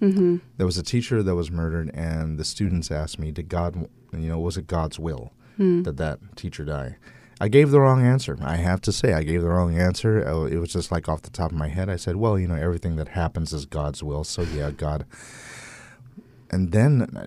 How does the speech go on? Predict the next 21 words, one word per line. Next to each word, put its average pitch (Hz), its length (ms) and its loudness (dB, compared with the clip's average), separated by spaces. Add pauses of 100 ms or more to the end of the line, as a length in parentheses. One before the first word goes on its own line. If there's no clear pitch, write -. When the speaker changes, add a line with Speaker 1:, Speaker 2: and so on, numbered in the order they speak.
Speaker 2:
you 104 140 -2
know, 85 180 2
it 78 140 -2
was 90 180 -2
like 87 240 -2
God's, 95 400 0 (160)
God 95 320 2
said, 82 240 -4
"Lewis, 98 340 2
read 92 220 -2
the 92 80 -2
Bible." 76 400 -2 (160)
And 87 720 0
I 101 120 0
wanna 151 260 2
put, - 520 -2 (280)
I 101 60 0
wanna 117 200 4
put 95 180 -4
the 82 80 -2
death 95 520 0